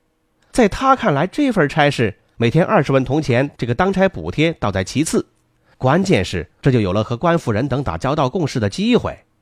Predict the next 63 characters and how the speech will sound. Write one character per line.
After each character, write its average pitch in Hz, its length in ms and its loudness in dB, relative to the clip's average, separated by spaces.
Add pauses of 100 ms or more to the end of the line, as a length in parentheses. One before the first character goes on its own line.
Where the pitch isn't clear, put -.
(540)
孙 143 200 2
成 123 440 0
在 98 160 0
县 107 180 -2
城 104 120 -2
里 82 80 -2
头 92 140 -2
混 120 220 0
迹 104 140 -4
多 151 200 0
年， 110 300 0 (320)
一 175 220 2
直 139 100 2
就 131 160 2
苦 110 220 -4
于 151 100 2
找 101 240 2
不 180 100 0
到 160 300 0
接 123 180 0
近 113 200 -4
官 120 180 0
府 98 100 -6
衙 85 140 -4
门 107 80 -4
的 120 80 0
路 143 240 2
子。 90 160 -4 (1300)
当 117 120 0
天 117 160 2
晚 87 140 0
上， 110 180 0 (240)
他 120 120 -6
找 92 120 0
了 95 120 0
一 113 80 0
个 120 80 0
朋 98 200 -4
友 113 140 0
借 120 160 -2
了 92 80 0
些 143 160 2
钱， 131 320 -2 (220)
托 233 160 2
那 226 100 4
个 165 80 4
哥 226 180 -2
们 175 60 2
儿 131 60 4
出 214 180 -2
面， 240 240 2 (220)
请 135 180 0
那 165 140 4
名 139 320 4
正 196 240 2
在 131 120 2
粥 170 220 0
厂 92 360 -4
当 190 200 -2
班 196 100 2
的 196 80 2
捕 85 280 -10
快 208 200 0